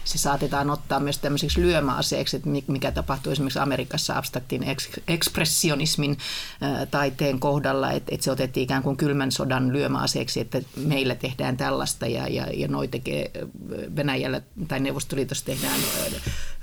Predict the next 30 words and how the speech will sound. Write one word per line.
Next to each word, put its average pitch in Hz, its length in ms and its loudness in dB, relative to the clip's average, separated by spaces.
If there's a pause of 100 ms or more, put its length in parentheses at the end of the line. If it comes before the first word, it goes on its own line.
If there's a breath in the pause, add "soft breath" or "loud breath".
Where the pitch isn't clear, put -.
ää, 113 280 -2
tota, 135 340 -4
sosialistista 139 680 2
realismia, 143 640 2
että, 147 180 -2
että - 120 -2
siinä 139 180 2
niinku 131 160 0
ikään 151 320 2
kuin 143 260 0 (340 loud breath)
asetettiin 139 600 0
myöskin, 143 420 2
otettiin 139 380 2
niinku 175 200 4
lyömäaseeksi 143 640 2
nämä 127 140 2
tällaiset, 131 380 0
mm. 131 100 2
että - 140 0
meidän 131 240 2
taide 139 240 -2
on 131 100 0
näin 135 200 0
kehittynyttä 135 640 -2
ja 143 100 2
mm. - 60 2
teillä 139 240 0
on 143 100 -2
tollaista, 139 480 -2
että 160 200 -4